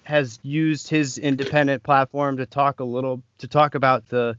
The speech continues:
the protests and the recent, um, you know, race relations and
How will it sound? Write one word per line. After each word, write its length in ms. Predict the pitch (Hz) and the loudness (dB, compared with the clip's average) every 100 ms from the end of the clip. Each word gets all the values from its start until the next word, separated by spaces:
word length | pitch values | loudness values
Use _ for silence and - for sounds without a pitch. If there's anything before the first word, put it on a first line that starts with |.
| _ _ _ _ - | _ _ _ _ -14
the 80 | |
protests 580 | 123 135 135 147 131 - | -2 2 2 2 0 -2
and 100 | 127 | -6
the 80 | 120 | -4
recent, 480 | 127 120 - 131 - _ _ - 117 | -4 -6 -6 -6 -6 _ _ -10 -2
um, 420 | 120 117 117 113 _ - | 0 0 -2 -6 _ -4
you 100 | 120 | -2
know, 80 | |
race 340 | 110 127 135 - | 0 2 0 -2
relations 680 | 127 127 123 127 120 123 | 2 2 2 -4 -4 -4
and 260 | 117 110 | -4 -4